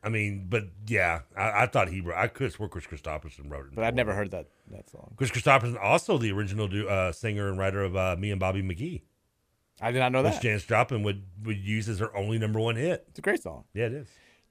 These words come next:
Speaker 2: Texas, "I guarantee if we start winning an overwhelming amount of the games against Kentucky like they've done against us, the Love Fest will definitely be over from there in big time." Oh, yeah.
Speaker 1: And we win a couple. Yeah, we're, we're, we win, like, two in a row, and Cal says something smart aleck.
Speaker 2: This
Speaker 1: Or
Speaker 2: is
Speaker 1: maybe
Speaker 2: going
Speaker 1: even vice versa, and Payne says something smart aleck. Every
Speaker 2: For
Speaker 1: two in a
Speaker 2: sure.
Speaker 1: row, yeah.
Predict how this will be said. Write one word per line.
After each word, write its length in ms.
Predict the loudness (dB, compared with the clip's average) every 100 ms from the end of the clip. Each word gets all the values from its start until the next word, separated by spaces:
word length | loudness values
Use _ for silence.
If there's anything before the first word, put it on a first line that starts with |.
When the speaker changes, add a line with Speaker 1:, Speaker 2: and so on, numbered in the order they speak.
| _ -4
Speaker 2:
Texas, 200 | 2 4
"I 80 |
guarantee 380 | 8 6 6 4
if 80 | 4
we 80 | 4
start 220 | 4 6
winning 180 | 4 4
an 60 | 4
overwhelming 520 | 4 4 4 4 4
amount 320 | 4 4 4
of 60 | 2
the 80 | 0
games 280 | 2 2
against 240 | 0 -2 -2
Kentucky 360 | 0 2 2
like 120 | 0 2
they've 120 | 2
done 140 | 0
against 260 | 0 0 2
us, 160 | 2
the 120 | 2 2
Love 220 | 2 4
Fest 200 | 2 0
will 80 | -2
definitely 340 | 0 0 0
be 140 | -2 0
over 200 | 0 -2
from 140 | -4
there 180 | -2 -2
in 120 | -2
big 180 | -4 -6
time." 240 | -8 -10 -4
Oh, 120 | 0
yeah. 200 | 0 -2 -12 -20 -8
Speaker 1:
And 100 | 2
we 100 | 4
win 180 | 4 2
a 60 | 2
couple. 240 | 0 2
Yeah, 220 | 4 4 4
we're, 160 | 2
we're, 240 | 4 4 4
we 220 | 4 2
win, 200 | 4 4
like, 200 | 2 2
two 160 | 0
in 60 | 2
a 40 |
row, 260 | 4 6 6
and 100 | 4
Cal 240 | 0 0 0
says 240 | -4 -8
something 200 | -10 -12
smart 340 | -8 0 2
aleck. 460 | 2 0 -2 -4 -12 _ _ _ _ _ _ _ _ -2
Speaker 2:
This 100 | 6
Speaker 1:
Or 40 |
Speaker 2:
is 40 |
Speaker 1:
maybe 120 | 10 10
Speaker 2:
going 100 | 8
Speaker 1:
even 120 | 4
vice 200 | 2 2
versa, 340 | -2 -2 -2
and 200 | -2 -2
Payne 220 | -4 -6 -6
says 160 | -10
something 160 | -12 -12
smart 280 | -8 -4 -4
aleck. 220 | -6 -8
Every 180 | -10 -6
Speaker 2:
For 80 | -4
Speaker 1:
two 40 |
in 40 |
a 40 | -2
Speaker 2:
sure. 120 | -2
Speaker 1:
row, 140 | -4
yeah. 260 | -8 -8